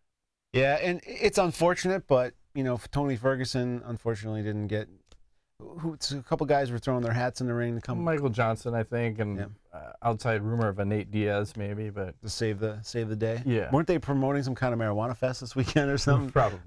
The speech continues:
Speaker 1: I think they were. So him and his brother. Um, but yeah, it, it, you know, I had this conversation last night at the,
Speaker 2: Mm-hmm.
Speaker 1: uh, before I came over with some people. They're asking me, like, about the weight stuff, and they were saying,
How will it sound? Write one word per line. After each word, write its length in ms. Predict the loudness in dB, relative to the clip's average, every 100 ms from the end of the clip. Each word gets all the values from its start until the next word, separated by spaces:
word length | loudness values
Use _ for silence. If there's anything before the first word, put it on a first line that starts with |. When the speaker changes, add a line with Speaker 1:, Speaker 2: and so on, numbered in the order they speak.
| 0
Speaker 1:
I 40 |
think 180 | 2 0
they 100 | 0
were. 240 | 0 -2 -6 -20 -20 -8
So 100 | -2
him 160 | 0
and 60 | 0
his 120 | 0
brother. 360 | 0 -2 -2 -6 _ _ _ -4
Um, 480 | -2 -2 -2 -6 -12 _ _ _ -20 -20 -20 _ _ _ _ _ 4
but 160 | 6 6
yeah, 280 | 2 2 0
it, 260 | -2 -4
it, 180 | -10 -18 _
you 100 | 0
know, 80 | 4
I 100 | 4
had 180 | 4 2
this 120 | 0
conversation 540 | 0 0 2 0 0 0
last 240 | 0 0
night 160 | -2 -2
at 120 | -4
the, 80 | -4
Speaker 2:
Mm-hmm. 240 | -6 -6 -10
Speaker 1:
uh, 40 |
before 320 | -10 -2 2
I 40 | 2
came 220 | 0 -2
over 200 | 0 0
with 140 | 0
some 140 | -2 -2
people. 280 | -2 0 2
They're 140 | 2
asking 320 | 2 0 -2
me, 120 | 0
like, 320 | 0 -2 -6 -16 _ _ _ -8
about 260 | 2 2 4
the 80 |
weight 240 | 0 2 0
stuff, 540 | 2 4 4 0 -2 -4
and 140 | -2
they 80 | 0
were 80 | -2
saying, 400 | -2 -2 -2